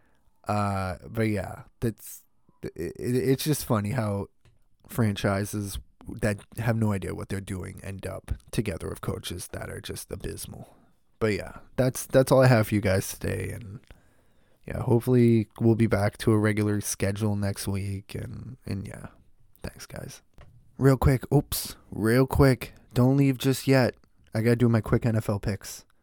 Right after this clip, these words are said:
So I've got the Dolphins beating the Bills, I've got the Bengals beating the Jets, I've got the Raiders beating the Titans, I've got the Saints beating the Panthers, and, uh, Matt Rhule getting fired after the game,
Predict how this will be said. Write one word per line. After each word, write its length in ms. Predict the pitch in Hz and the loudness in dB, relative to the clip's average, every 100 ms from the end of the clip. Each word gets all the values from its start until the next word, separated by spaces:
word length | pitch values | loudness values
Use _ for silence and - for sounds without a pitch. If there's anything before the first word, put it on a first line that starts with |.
| _ - | _ -8
So 640 | - 110 107 107 104 107 | 0 2 2 2 0 -2
I've 300 | 107 107 104 | -2 -2 -2
got 400 | - 104 104 101 | -2 0 0 -2
the 80 | - | -4
Dolphins 460 | 104 110 113 123 113 | 0 2 2 0 -2
beating 180 | 120 113 | 0 0
the 80 | |
Bills, 420 | 107 104 104 101 - | 0 -2 -2 -6 -6
I've 240 | 104 104 - | -4 -4 -2
got 320 | 104 98 - | -2 -2 -4
the 60 | |
Bengals 340 | 98 107 104 - | -4 -4 -4 -6
beating 220 | 107 92 | -6 -4
the 80 | 104 | -4
Jets, 400 | 98 98 104 - | -4 -6 -8 -8
I've 280 | 107 98 - | -6 -6 -6
got 340 | 92 95 - _ _ _ _ _ _ _ _ _ _ _ _ | -6 -4 -8 _ _ _ _ _ _ _ _ _ _ _ _
the 140 | 104 110 | -2 0
Raiders 360 | 113 113 110 | 2 0 0
beating 240 | 101 113 110 | -2 -6 -6
the 60 | |
Titans, 720 | 104 113 101 101 98 101 - - - | -4 -4 -4 -4 -8 -8 -12 -14 -6
I've 280 | 98 101 | -4 -4
got 320 | 98 95 98 - _ _ _ _ _ | -4 -4 -4 -8 _ _ _ _ _
the 100 | - | -6
Saints 300 | 104 110 101 | -2 0 0
beating 220 | - 110 107 | 0 -2 -2
the 80 | |
Panthers, 640 | 101 107 98 95 98 98 - | -2 -2 -2 -2 -4 -4 -4
and, 320 | 92 92 98 _ _ - | -6 -6 -12 _ _ -10
uh, 220 | 90 90 | -6 -4
Matt 260 | 95 98 - | -4 -4 -2
Rhule 160 | 98 | -2
getting 260 | 95 92 101 | -2 -6 -6
fired 360 | - 92 95 | -4 -4 -2
after 240 | 101 98 - | -4 -6 -6
the 100 | 120 | -6
game, 420 | 98 92 95 | -6 -6 -6